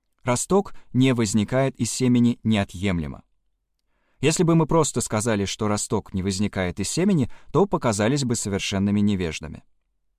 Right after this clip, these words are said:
Возникает ли вещь как из себя, так и из другого? Джайны считают, что глиняный горшок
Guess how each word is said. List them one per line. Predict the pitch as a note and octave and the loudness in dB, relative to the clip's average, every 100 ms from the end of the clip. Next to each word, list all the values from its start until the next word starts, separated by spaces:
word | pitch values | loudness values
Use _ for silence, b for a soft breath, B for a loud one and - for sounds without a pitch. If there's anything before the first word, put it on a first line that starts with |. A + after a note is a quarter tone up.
| _ _ _ _ _ _ _ _ _ _ _ _ _ | _ _ _ _ _ _ _ _ _ _ _ _ _
Возникает | - C#3 C#3 B2+ F3+ G3+ | -2 2 2 2 2 2
ли | E3 | 0
вещь | D#3 D#3 - | 0 0 -2
как | - A#2+ - | -4 -4 -4
из | A2 | -8
себя, | - G#2+ B2 E3 - | -6 -2 0 -2 -2
так | C#3 C3+ | -4 -4
и | C#3+ | -2
из | B2+ B2 | -2 -2
другого? | B2+ B2+ G#2 D#2+ - _ _ _ _ _ _ _ _ _ _ _ _ _ _ - | -2 -2 -2 -4 -12 _ _ _ _ _ _ _ _ _ _ _ _ _ _ -8
Джайны | G2+ B2+ D#3+ F#3+ | 0 2 4 4
считают, | E3+ C3+ C3 B2+ C3 | 2 -2 0 0 0
что | - - | -4 -4
глиняный | G#2 A2 A#2 G#2 G2 | -2 2 4 4 2
горшок | F#2+ G2 - E3 b | 0 -2 -2 -4 b